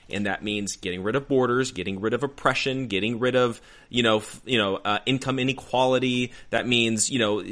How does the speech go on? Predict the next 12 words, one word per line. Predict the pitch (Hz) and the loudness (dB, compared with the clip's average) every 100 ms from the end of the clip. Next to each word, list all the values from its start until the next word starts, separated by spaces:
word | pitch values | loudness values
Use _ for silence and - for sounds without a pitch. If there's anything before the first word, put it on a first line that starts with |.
| 110 123 | -12 -16
finding | - - 131 131 135 131 | -14 -2 2 2 2 0
the | 120 | -2
commonalities | 127 131 123 120 120 127 127 120 | -2 0 2 2 2 0 -2 -4
between | 117 - 120 | -6 -4 -4
different | 117 127 101 | -4 -4 -4
religions | 127 123 120 117 120 117 | -2 0 0 0 -2 -2
and | 110 | -4
all | |
that | 107 - | -4 -6
kind | 113 | -6
of | 110 | -4
stuff. | - 139 | -2 -2